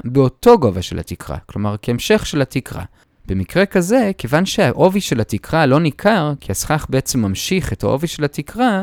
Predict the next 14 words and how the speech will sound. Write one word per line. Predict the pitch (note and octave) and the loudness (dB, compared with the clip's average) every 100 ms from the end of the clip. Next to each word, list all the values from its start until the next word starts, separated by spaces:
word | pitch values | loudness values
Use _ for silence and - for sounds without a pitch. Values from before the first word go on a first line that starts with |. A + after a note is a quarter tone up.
| - - | -6 -2
אז | C#4 A#3 F3 | 0 2 4
לא | G#3+ | 4
אומרים | G#3+ G#3+ | 4 0
פי | F#3+ G#3 | 0 0
תקרה, | G3+ - F3 F3 | -2 -2 -2 0
גם | E3+ F#3 | 0 0
לפי | F#3 - F3+ | -2 0 0
אביי. | D3+ C#3+ C#3 C#3 G2 | 2 0 0 -4 -6
ואז, | F#2 C3+ D#3+ | -2 0 0
כיוון | - F#2 C3 | -4 -2 -2
שלא | - G2+ B2+ | -2 2 2
אומרים | D#3+ F3 F3 | 2 -2 -2
פי | G3 | -4
תקרה, | - G3+ A#3 C4 G#3 | -4 -4 0 0 0